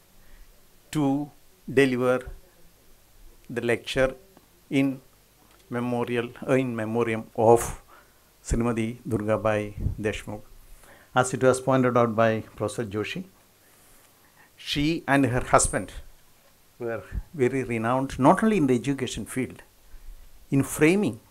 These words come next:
in designing many policy matters and also many programs,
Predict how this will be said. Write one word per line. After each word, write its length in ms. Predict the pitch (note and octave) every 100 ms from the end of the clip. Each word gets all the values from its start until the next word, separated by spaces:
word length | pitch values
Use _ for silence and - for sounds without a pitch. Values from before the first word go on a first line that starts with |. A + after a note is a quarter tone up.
| _ -
in 180 | C#3 C3
designing 540 | C3+ - F#3 A3 A2 - - - - - _ - - _ -
many 180 | C3 D3+
policy 500 | - D3+ F#3+ F#3+ E3+
matters 580 | B2+ A2+ - C3 - - _ _ -
and 140 | B2
also 400 | A#2 A#2 - B2
many 400 | A2 A2+ B2 A#2+ - - -
programs, 720 | - C3 C3+ B2 F#2 - -